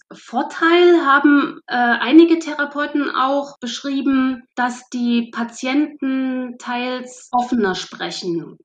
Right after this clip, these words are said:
konnten, da sie sich im häuslichen Setting wohler gefühlt haben. Ja, also das haben nicht alle Therapeuten, äh, benannt, aber einige durchaus.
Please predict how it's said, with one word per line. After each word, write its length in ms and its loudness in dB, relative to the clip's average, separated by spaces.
konnten, 760 -4
da 140 -10
sie 140 -14
sich 340 -10
im 340 -6
häuslichen 880 -6
Setting 720 -4
wohler 260 0
gefühlt 480 -8
haben. 360 -12
Ja, 80 -4
also 120 -6
das 140 -8
haben 120 0
nicht 160 -2
alle 200 -2
Therapeuten, 760 -4
äh, 340 -20
benannt, 580 6
aber 260 0
einige 440 2
durchaus. 760 -6